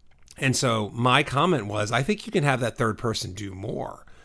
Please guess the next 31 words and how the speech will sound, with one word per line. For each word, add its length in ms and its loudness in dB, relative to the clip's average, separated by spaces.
I 40 0
think 160 6
you 60 6
can 100 4
have 160 2
that 180 -2
third 260 2
person 380 2
really 220 2
kind 200 -2
of 80 -4
be 160 0
on 140 2
their 180 -2
own 500 0
and, 360 -2
and 320 -4
get 460 0
the 240 -4
other 260 2
two 240 -2
people 340 -4
and 80 -2
kind 200 -2
of 80 -6
push 260 2
them 220 -2
to 180 -2
a 80 -4
higher 380 -2
point," 500 -2